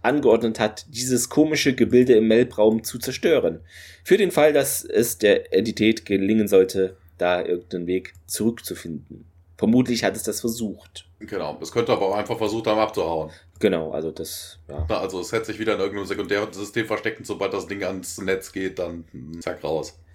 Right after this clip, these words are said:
Speaker 1: Also er gibt auf, äh, denn Jack hört da gar nicht ihm zu, ne? Sein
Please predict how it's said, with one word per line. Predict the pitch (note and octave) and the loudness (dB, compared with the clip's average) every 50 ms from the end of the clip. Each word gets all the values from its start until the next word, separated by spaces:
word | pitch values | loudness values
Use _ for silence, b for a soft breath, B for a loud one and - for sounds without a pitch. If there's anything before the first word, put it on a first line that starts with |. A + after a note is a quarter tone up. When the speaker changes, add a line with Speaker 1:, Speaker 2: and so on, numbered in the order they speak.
| _ _ | _ _
Speaker 1:
Also | - G2 F#2 - | -4 -2 -2 0
er | - F2+ G2 | 0 2 0
gibt | G#2 F#2+ - | 0 0 4
auf, | A#2 C#3 D#3 D3 - | 4 4 4 2 0
äh, | - F2+ F#2 F#2+ F2+ E2+ - - _ - | 0 4 4 4 4 4 0 -6 _ 0
denn | G2+ G2 G2+ G2 G2 | 2 2 2 0 0
Jack | - G2+ G2+ - | -2 -2 0 4
hört | - G2 F#2+ F#2+ | 2 2 4 4
da | F2+ | 0
gar | E2+ G2 E2+ | 0 0 -2
nicht | F2 F2 - - | -4 -4 -6 -8
ihm | - E2 E2 D#2 | -8 -8 -8 -8
zu, | - - G#2+ G2+ | -8 -6 -4 -4
ne? | F2+ F2+ F2+ F2 | -2 -4 -4 -2
Sein | - D#2+ E2+ F2 E2+ | -2 -2 -2 -2 -6